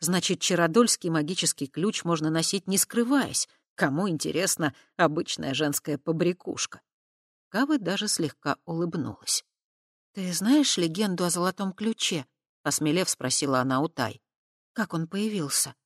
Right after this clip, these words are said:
Чара закатила глаза. "Вот, пожалуйста!"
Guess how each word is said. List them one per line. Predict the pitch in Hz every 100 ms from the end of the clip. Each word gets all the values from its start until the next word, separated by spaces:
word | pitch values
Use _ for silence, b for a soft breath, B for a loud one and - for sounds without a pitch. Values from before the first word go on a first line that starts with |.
| _ _ _ _ _ -
Чара | 233 233
закатила | 151 143 123 - 135 131
глаза. | 135 131 123 117 - - B B B B B
"Вот, | 349 339 330 339
пожалуйста!" | 339 311 254 262 233 - - 247